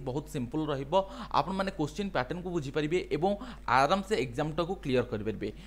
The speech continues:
ତେବେ ଆମର ବର୍ତ୍ତମାନ ଭିଡ଼ିଓ ମାଧ୍ୟମରେ ମୁଁ ଆପଣମାନଙ୍କୁ ଡିଟେଲ୍ସରେ ଜଣେଇବି ସିଲାବସ୍ ବିଷୟରେ। କମ୍ୟୁନିକେସନ୍ ସିଗ୍ନାଲ କନେଷ୍ଟବଲରେ ଯେଉଁ ସିଲାବସ୍ ଆସିବ, ସେ ସିଲାବସ୍କୁ ଡିଟେଲ୍ସରେ ଜାଣିବା ପାଇଁ ଭିଡ଼ିଓଟିକୁ ପ୍ରଥମେ ଶେଷ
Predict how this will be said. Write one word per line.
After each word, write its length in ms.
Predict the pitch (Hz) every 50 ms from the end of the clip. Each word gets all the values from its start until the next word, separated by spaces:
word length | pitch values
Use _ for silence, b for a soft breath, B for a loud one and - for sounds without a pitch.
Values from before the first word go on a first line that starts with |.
| B B B -
ତେବେ 160 | 156 170 208 - 156
ଆମର 160 | 156 175 196 208 190 165 151
ବର୍ତ୍ତମାନ 560 | - 202 196 165 151 151 147 - 170 185 185 175
ଭିଡ଼ିଓ 240 | 143 139 131 156
ମାଧ୍ୟମରେ 340 | 160 160 147 139 160 170 175
ମୁଁ 120 | 175 170 147
ଆପଣମାନଙ୍କୁ 420 | 131 - 147 147 151 160 151 156
ଡିଟେଲ୍ସରେ 500 | 139 127 127 117 - 170 170 - 175 175 165
ଜଣେଇବି 260 | 165 170 170 165 170 170 -
ସିଲାବସ୍ 360 | - 117 120 127 - 151 156 156 156
ବିଷୟରେ। 320 | 156 151 175 170 170 185 196 190 B B B B B - -
କମ୍ୟୁନିକେସନ୍ 560 | 165 170 196 214 214 214 208 208 214 214 208 -
ସିଗ୍ନାଲ 280 | 185 147 165 180 185 190 - -
କନେଷ୍ଟବଲରେ 500 | 147 160 156 151 156 170 180 165 165 175 156
ଯେଉଁ 100 | 180 170 -
ସିଲାବସ୍ 400 | - 123 131 143 147 180 175 - 147
ଆସିବ, 180 | 123 120 131 143 143 165 B B B B -
ସେ 60 | - 160
ସିଲାବସ୍କୁ 540 | - 160 160 180 185 175 190 190 - - 202 156 135
ଡିଟେଲ୍ସରେ 400 | 143 - - 185 185 175 190 170 170
ଜାଣିବା 180 | 160 170 175 170
ପାଇଁ 100 | 170 165 131
ଭିଡ଼ିଓଟିକୁ 300 | 123 120 147 147 151 143
ପ୍ରଥମେ 380 | - 135 131 127 - 143 139 143 147 B B B B B -
ଶେଷ 160 | - 151 139